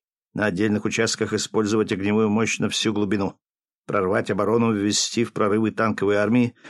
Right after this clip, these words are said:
и, не останавливаясь, идти на запад. Первые же встречные части американских или британских войск втянуть в маневренные бои на больших скоростях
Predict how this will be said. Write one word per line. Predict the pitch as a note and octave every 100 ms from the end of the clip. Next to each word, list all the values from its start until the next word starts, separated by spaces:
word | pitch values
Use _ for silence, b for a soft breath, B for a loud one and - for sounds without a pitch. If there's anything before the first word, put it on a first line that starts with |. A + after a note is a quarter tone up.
| B B
и, | G#2+
не | A#2
останавливаясь, | A2+ A#2 A2 A#2 A#2+ A#2 G#2+ A#2
идти | G#2 -
на | A2+ G2+
запад. | F#2 F2 - - - - _ _ _ _
Первые | G#2 A2 A2 A2+
же | G#2
встречные | G#2 - A2 G#2+ G#2+ G#2
части | A2+ G#2+ G#2+
американских | G#2 G#2 A2+ A2+ - G#2 A2
или | G2+
британских | G2 F#2 G#2+ G#2 G2+ F2+
войск | F#2+ A2+ - - - _ _ -
втянуть | - G2+ A2 G#2+
в | G2
маневренные | G#2 G#2+ A2+ G#2+ G#2+ G2+
бои | G2 G#2 B2+ - _ _ _
на | G2
больших | G2+ F2 - A#2 A2+
скоростях | - G#2+ G2+ - - A#2+ - -